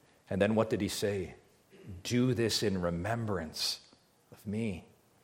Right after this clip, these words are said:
And in verse twenty, it says, "And likewise the cup after they had eaten, saying, 'This cup that is poured out for you is the new covenant in my blood.'"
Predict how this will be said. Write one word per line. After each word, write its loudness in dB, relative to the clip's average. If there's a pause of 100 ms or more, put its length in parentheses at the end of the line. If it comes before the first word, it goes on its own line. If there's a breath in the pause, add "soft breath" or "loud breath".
(580 soft breath)
And 6
in 8
verse 8
twenty, 8
it 6
says, 8
"And 8
likewise 12
the 2
cup 10
after 10
they 8
had 4
eaten, 2
saying, 4
'This 6
cup 8
that 4
is 2
poured 10
out 10
for 2
you 4
is 12
the 6
new 4
covenant 2
in -2
my 2
blood.'" 4